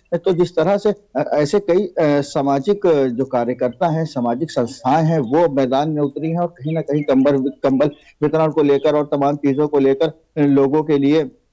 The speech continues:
तमाम तरह की सामग्री वितरण कर रही है। तो कहीं ना कहीं ये एक, अ, प्रशासन की तरफ से काफी लापरवाही देखने को मिल रही है, क्योंकि जिस तरह से रैन बसेरों में या चौराहों पर अलाव के इंतजाम, अ,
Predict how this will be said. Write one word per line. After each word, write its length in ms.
तमाम 260
तरह 180
की 120
सामग्री 640
वितरण 300
कर 180
रही 200
है। 80
तो 120
कहीं 220
ना 100
कहीं 320
ये 60
एक, 240
अ, 60
प्रशासन 680
की 60
तरफ 240
से 120
काफी 300
लापरवाही 580
देखने 320
को 120
मिल 220
रही 120
है, 80
क्योंकि 200
जिस 200
तरह 260
से 140
रैन 200
बसेरों 460
में 140
या 100
चौराहों 480
पर 160
अलाव 280
के 100
इंतजाम, 480
अ, 60